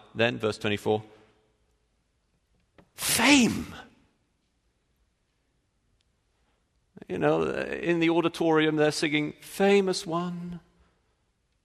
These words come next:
famous one." He's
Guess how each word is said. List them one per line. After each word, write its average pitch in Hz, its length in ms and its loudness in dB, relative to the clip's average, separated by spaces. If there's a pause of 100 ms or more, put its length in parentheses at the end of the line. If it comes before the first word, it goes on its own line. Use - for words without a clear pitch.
(120)
famous 196 600 0
one." 156 460 -10 (3000)
He's 226 420 -8